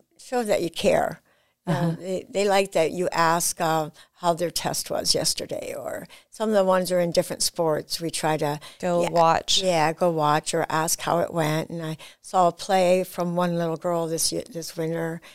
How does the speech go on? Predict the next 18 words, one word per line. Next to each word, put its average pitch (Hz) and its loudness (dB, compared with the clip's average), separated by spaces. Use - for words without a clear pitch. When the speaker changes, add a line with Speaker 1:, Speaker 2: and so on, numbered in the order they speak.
Speaker 1:
and, 160 -6
uh, 147 -6
just 180 -14
know 220 -2
that 208 2
you, 180 -2
you're 202 0
a - -2
person - -4
too. 147 -6
<laughs> - -4
Speaker 2:
Yeah. 170 2
Yeah. 180 2
I 185 0
do 240 2
think 190 2
that's 165 4
a, 170 4